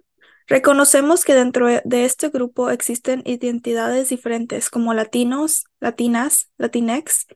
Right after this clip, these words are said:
y latines. Sin embargo, para el propósito de este podcast, nos estaremos refiriendo al grupo colectivo como la comunidad latina. Así que prepárense para cubrir con nosotros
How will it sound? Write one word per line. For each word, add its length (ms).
y 160
latines. 800
Sin 220
embargo, 560
para 180
el 80
propósito 600
de 80
este 180
podcast, 720
nos 160
estaremos 500
refiriendo 540
al 120
grupo 360
colectivo 640
como 240
la 140
comunidad 600
latina. 580
Así 300
que 120
prepárense 880
para 220
cubrir 600
con 160
nosotros 720